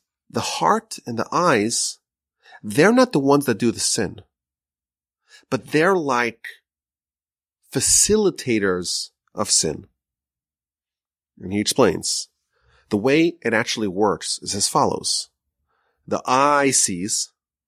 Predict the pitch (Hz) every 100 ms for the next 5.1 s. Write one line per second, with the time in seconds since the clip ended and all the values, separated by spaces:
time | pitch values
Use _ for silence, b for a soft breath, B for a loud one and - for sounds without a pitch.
0 | _ _ _ - 95 98 - 101 92 87
1 | - 87 76 - 92 104 _ _ - -
2 | - - - - - 139 170 - - _
3 | B B B 202 185 180 185 220 240 240
4 | 240 185 202 196 202 226 285 302 - -